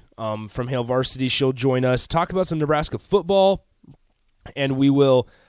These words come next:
um, get you guys ready for Huskers and Hawkeyes before one-on-one with D P begins at three o'clock. All right, Rico,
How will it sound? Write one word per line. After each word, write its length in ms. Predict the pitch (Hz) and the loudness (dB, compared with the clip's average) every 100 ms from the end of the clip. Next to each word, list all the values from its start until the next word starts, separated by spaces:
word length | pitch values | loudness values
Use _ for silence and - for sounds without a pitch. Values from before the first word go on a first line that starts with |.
| _ _ | _ _
um, 420 | 113 110 107 107 | -4 -2 -2 -4
get 220 | 110 160 | -6 -6
you 80 | 185 | 0
guys 180 | 196 165 | 0 0
ready 200 | 170 175 | -2 -4
for 320 | - 156 147 | -6 -4 -2
Huskers 480 | 127 160 170 175 151 | -2 -2 -2 -4 -4
and 80 | 131 | -6
Hawkeyes 520 | 139 156 143 101 110 | -6 -6 -6 -8 -8
before 300 | 113 - 117 | -10 -6 -6
one-on-one 580 | 117 123 117 120 113 110 - _ _ | -4 -4 -4 -4 -4 -6 -12 _ _
with 260 | 101 113 - | -8 -8 -6
D 160 | 113 113 | -4 -4
P 500 | - 131 110 104 101 _ _ | -4 -4 -4 -6 -10 _ _
begins 480 | - 95 92 90 90 - | -14 -10 -8 -8 -10 -10
at 240 | 95 92 | -8 -8
three 440 | - - 90 90 | -10 -12 -10 -8
o'clock. 500 | 82 110 - 156 113 - _ _ - | -8 -8 -6 -6 -6 -12 _ _ 0
All 80 | |
right, 160 | 190 180 135 _ - | 2 2 -2 _ -6
Rico, 540 | 196 240 202 151 110 | -4 0 2 2 0